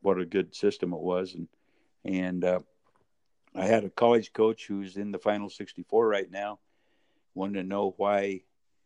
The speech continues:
uh, they couldn't beat this other team who happens to be in the sixty-four. And,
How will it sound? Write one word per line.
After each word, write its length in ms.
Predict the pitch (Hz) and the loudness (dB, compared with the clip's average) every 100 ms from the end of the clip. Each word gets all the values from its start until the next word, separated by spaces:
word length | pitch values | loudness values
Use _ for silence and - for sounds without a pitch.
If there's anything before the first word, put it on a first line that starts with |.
| _ _ - | _ _ -18
uh, 380 | 92 92 90 90 | -14 -10 -10 -8
they 140 | 95 | -8
couldn't 260 | - 104 95 | -4 -4 -2
beat 180 | 101 | -6
this 200 | - 90 | -6 -6
other 180 | 110 110 | -4 -4
team 320 | - 98 95 | -6 -8 -6
who 100 | 92 87 - | -6 -8 -2
happens 380 | 98 95 95 90 | 0 0 -2 -6
to 40 | |
be 120 | 90 | -4
in 80 | 92 | -4
the 60 | 87 | -6
sixty-four. 680 | - 87 - - 95 101 101 | -10 -12 -14 2 6 8 8
And, 140 | 87 | 4